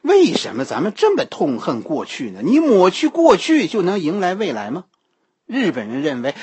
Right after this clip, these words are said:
不抹掉过去就没有未来，那是因为他们是外来的人。我们可图什么呢？我有时候就站在这儿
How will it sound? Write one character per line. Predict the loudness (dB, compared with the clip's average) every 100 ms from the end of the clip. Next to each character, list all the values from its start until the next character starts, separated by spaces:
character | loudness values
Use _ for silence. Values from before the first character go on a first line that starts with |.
| -10
不 | -2 0
抹 | 0 -4
掉 | -6 -6
过 | -4 -6
去 | -6 -6
就 | -6
没 | -6 -6
有 | -6
未 | -10
来， | -10 -10
那 | -8 -10
是 | -10
因 | -8
为 | -8
他 | -6 -4
们 | -2 -4
是 | -2
外 | 0 0 -2
来 | -6 -12
的 | -16
人。 | -20 _ _ _ _ _ _ _ _ _ _ -10
我 | -4 -2 -2
们 | -2 -4
可 | -6
图 | -12 -16 -14
什 | -16
么 | -18
呢？ | -20 _ _ _ _ _ _ _ _ _ _ _ _ _ _ _ _ _ _ _ -2
我 | 0
有 | 2 -2
时 | -10 -14
候 | -12 -12
就 | _ -6 -6
站 | -6 -12
在 | -18 -20
这 |
儿 | -20